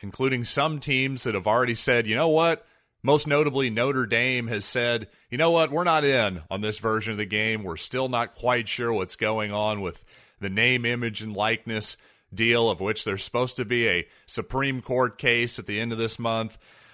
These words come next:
So Missouri has actually been one of the few teams to make an official statement on this. The Tiger Athletic Department said, quote,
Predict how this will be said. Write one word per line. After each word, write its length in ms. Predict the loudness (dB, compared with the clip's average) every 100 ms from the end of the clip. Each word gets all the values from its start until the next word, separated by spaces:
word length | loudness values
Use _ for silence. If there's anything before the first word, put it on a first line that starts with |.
| _
So 320 | 0 4 4 4
Missouri 580 | 0 2 4 6 6 4
has 160 | 4
actually 500 | 4 4 2 2 2
been 240 | 2 0 2
one 140 | 2
of 80 | 0
the 40 |
few 320 | -4 -4 -4
teams 480 | -4 -2 0 -2 -4
to 260 | -2 -2 0
make 260 | 0 0 -2
an 60 |
official 440 | -4 -2 -2 0 -2
statement 520 | 2 2 2 0 -2
on 180 | -4 -4
this. 320 | -6 -6 -8
The 80 | -2
Tiger 400 | 2 2 4 2
Athletic 480 | 2 2 0 0
Department 560 | -4 -2 0 0 -4 -6
said, 300 | -2 -2 -2
quote, 420 | 0 2 2 0